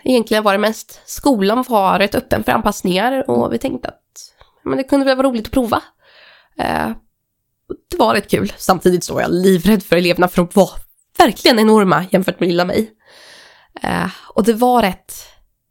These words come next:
det var ju konstigt också. Jag vet att min klass tyckte ju att jag var ett totalt ufo. Jag var ju bara där på morgonsamlingarna och engelska lektionerna. Eh,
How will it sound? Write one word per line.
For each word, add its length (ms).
det 100
var 120
ju 60
konstigt 880
också. 400
Jag 160
vet 200
att 120
min 100
klass 320
tyckte 240
ju 40
att 100
jag 300
var 100
ett 340
totalt 720
ufo. 360
Jag 120
var 80
ju 80
bara 200
där 160
på 240
morgonsamlingarna 840
och 100
engelska 300
lektionerna. 480
Eh, 500